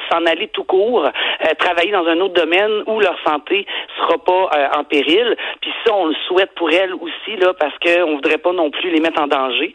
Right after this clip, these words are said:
Mais faut, oui, faut mettre une limite. Puis c'est de là qu'on se disait, ben, si le ministre de la Famille, puis si je vous rappelle que c'est au-delà lui, c'est la santé publique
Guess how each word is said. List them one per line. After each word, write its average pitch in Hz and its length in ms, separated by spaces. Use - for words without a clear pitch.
Mais 208 340
faut, 247 140
oui, 262 180
faut 214 100
mettre 202 220
une 190 120
limite. 185 380
Puis - 500
c'est 185 140
de 185 60
là 185 160
qu'on 190 220
se 143 60
disait, 208 160
ben, 156 160
si 247 80
le 233 60
ministre 226 200
de 220 60
la 196 80
Famille, 190 340
puis - 140
si - 80
je - 40
vous 156 60
rappelle 220 300
que - 100
c'est 185 60
au-delà 185 400
lui, 226 280
c'est - 60
la 170 120
santé 226 300
publique 208 600